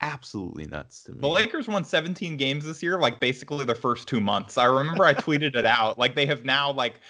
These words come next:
Speaker 2: they have now tied the twenty fifteen sixteen Lakers win total in their first, like, month and a half or something like that.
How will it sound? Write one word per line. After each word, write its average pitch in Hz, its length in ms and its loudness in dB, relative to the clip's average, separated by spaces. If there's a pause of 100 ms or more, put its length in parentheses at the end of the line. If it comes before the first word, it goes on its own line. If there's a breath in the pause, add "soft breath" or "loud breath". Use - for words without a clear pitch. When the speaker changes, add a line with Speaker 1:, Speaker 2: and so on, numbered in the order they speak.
(160 loud breath)
Speaker 2:
they 151 80 -4
have 151 100 -2
now 170 160 -2
tied 135 500 0
the 117 160 2
twenty 135 280 -6
fifteen 135 440 -6
sixteen 127 460 -6
Lakers 113 440 -4
win 117 200 -4
total 107 380 0
in 107 80 -6
their 110 120 0
first, 117 300 -6
like, 110 160 0
month 113 240 -4
and 110 100 0
a 98 60 -2
half 107 320 -2
or 104 80 -10
something 107 340 -6
like 98 220 -8
that. 101 340 -6